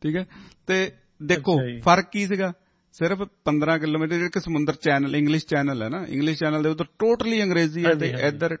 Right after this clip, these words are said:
Speaker 1: totally ਫ੍ਰੈਂਚ ਹੈ। ਹੁਣ ਦੇਖੋ, ਮੈਨੂੰ ਨਾ ਪੰਨੂ ਸਾਹਿਬ ਨੇ ਗੱਲ ਸੁਣਾਈ, ਇੱਥੇ ਘਰੇ ਆਏ ਸੀ, ਆਪਣੇ ਰਹਿ ਕੇ ਗਏ ਨਾ,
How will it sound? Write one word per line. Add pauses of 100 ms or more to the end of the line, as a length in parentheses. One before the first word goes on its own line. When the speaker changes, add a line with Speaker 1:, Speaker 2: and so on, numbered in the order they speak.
(320)
Speaker 1:
totally
ਫ੍ਰੈਂਚ
ਹੈ। (680)
ਹੁਣ
ਦੇਖੋ, (380)
ਮੈਨੂੰ
ਨਾ
ਪੰਨੂ
ਸਾਹਿਬ
ਨੇ
ਗੱਲ
ਸੁਣਾਈ, (160)
ਇੱਥੇ
ਘਰੇ
ਆਏ
ਸੀ,
ਆਪਣੇ
ਰਹਿ
ਕੇ
ਗਏ
ਨਾ,